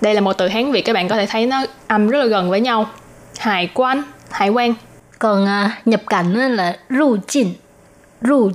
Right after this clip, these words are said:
Speaker 2: 境.
Speaker 1: Rồi khi mà nếu như bạn lỡ mang theo thịt heo vào nhập cảnh Đài Loan mà trước khi bạn qua hải quan mà bạn không muốn bị phạt thì tốt nhất là bạn nên đi sân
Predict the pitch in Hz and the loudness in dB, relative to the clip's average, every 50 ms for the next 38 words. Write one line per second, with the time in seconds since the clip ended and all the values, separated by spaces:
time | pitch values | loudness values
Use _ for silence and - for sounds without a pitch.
0 | - - - 269 233 180 220 - - _ _ - - - - - - - - 220 | -4 -2 0 2 2 0 0 -6 -14 _ _ -20 -20 -20 -20 -20 -10 -4 -2 0
1 | 220 220 277 262 262 254 226 202 214 247 294 320 330 277 220 185 185 196 196 180 | 0 0 0 0 0 0 0 0 0 -2 -2 -2 -2 0 0 0 0 0 0 0
2 | 170 180 202 262 294 269 247 233 - 233 220 220 220 202 - - 233 220 220 214 | 0 0 0 -2 -2 -2 -4 -2 -2 -2 -2 -2 -4 -6 -4 -2 -2 0 0 0
3 | 214 208 196 196 196 190 190 - 170 160 196 240 277 247 202 196 202 214 214 214 | 0 -2 -2 0 -2 -2 -2 -2 -4 -2 -2 -2 -2 0 0 0 0 0 -2 -2
4 | 208 208 - - - - - - - 226 208 196 190 190 190 214 - 277 311 302 | -4 -6 -10 -20 -20 -20 -14 -6 -2 -2 0 0 0 -2 -2 -4 -2 -2 -2 -2
5 | - 330 277 - 190 190 196 214 214 208 190 202 196 240 226 220 214 220 220 - | 0 0 0 0 0 0 -2 -2 -2 -2 -2 -4 -2 -2 -2 0 -2 -4 -6 -12
6 | - - - - - - 208 196 190 180 180 190 - 254 233 233 262 294 277 208 | -20 -20 -20 -8 -4 -2 0 2 2 0 0 0 0 0 0 0 2 0 0 0
7 | 190 - 226 196 180 185 - - - - 214 208 - - 294 330 330 349 370 370 | 0 0 -2 -2 -4 -4 -8 -10 -8 -4 -4 -4 0 0 0 0 0 0 -2 -2
8 | 370 - - 240 202 196 190 170 175 190 202 202 208 208 202 202 - - 311 302 | -4 -4 -2 0 0 0 0 0 -2 -2 -2 -2 0 0 -2 -2 -2 -2 -2 -2
9 | 302 320 320 | -2 -2 -2